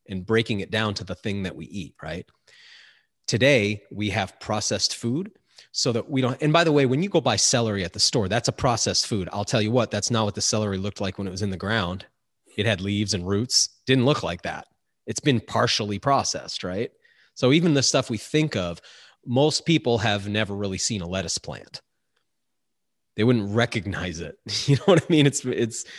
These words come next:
this stuff's interesting to me because even the things we think of as unprocessed are usually processed. So if I gave you a whole living deer, that's unprocessed,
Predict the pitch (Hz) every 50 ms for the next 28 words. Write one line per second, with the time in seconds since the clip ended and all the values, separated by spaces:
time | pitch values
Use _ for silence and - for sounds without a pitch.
0 | - - - 131 127 - - 156 143 - - 147 139 - 127 - - 117 101 98
1 | - 104 101 98 90 101 95 - 107 101 101 101 95 92 - - - - - -
2 | _ _ _ _ _ _ _ _ - 151 151 147 147 135 131 - 123 120 113 -
3 | 107 104 - 135 110 - 98 98 90 107 95 92 - 104 101 98 - - 95 -
4 | - 98 90 90 90 90 90 85 - - 85 76 76 - - - - - - -
5 | - - - - - - 120 151 156 170 143 135 139 139 127 120 127 117 117 101
6 | - 104 98 85 117 117 117 113 110 107 113 107 101 104 92 87 82 82 98 117
7 | 135 107 98 107 101 - 95 113 - - - 113 101 95 90 85 - 85 82 80
8 | - - 80 82 - - - -